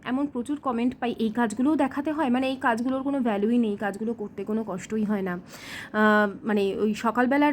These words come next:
সেই, আহ, পটি, টয়লেট এই সঙ্গে, এইসবের সঙ্গে, মানে প্রাতক্রিয়ার সঙ্গে তুলনা করে। তাহলে বাথরুমে যাচ্ছেন সেটা দেখাচ্ছেন না কেন? পটি করছেন সেটা দেখাচ্ছেন না কেন? যারা এই ধরনের কথা বলে তারা নেহাত বোকা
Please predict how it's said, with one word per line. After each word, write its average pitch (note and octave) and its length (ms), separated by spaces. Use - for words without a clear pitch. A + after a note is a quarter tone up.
সেই, C#4+ 240
আহ, F#3+ 300
পটি, C4 540
টয়লেট B3 420
এই B3 100
সঙ্গে, C#4 360
এইসবের C4 380
সঙ্গে, C#4 200
মানে D4+ 140
প্রাতক্রিয়ার D#4+ 680
সঙ্গে E4+ 280
তুলনা G#3 340
করে। F3 260
তাহলে D4+ 140
বাথরুমে B3+ 460
যাচ্ছেন D#4 320
সেটা C#4 260
দেখাচ্ছেন C#4 440
না G3+ 120
কেন? F3+ 200
পটি G3+ 220
করছেন B3+ 320
সেটা G#3+ 220
দেখাচ্ছেন G#3 380
না G3 100
কেন? F#3+ 220
যারা G#3+ 280
এই A#3 140
ধরনের B3 360
কথা G#3+ 240
বলে B3 180
তারা D4+ 220
নেহাত B3 380
বোকা G3 380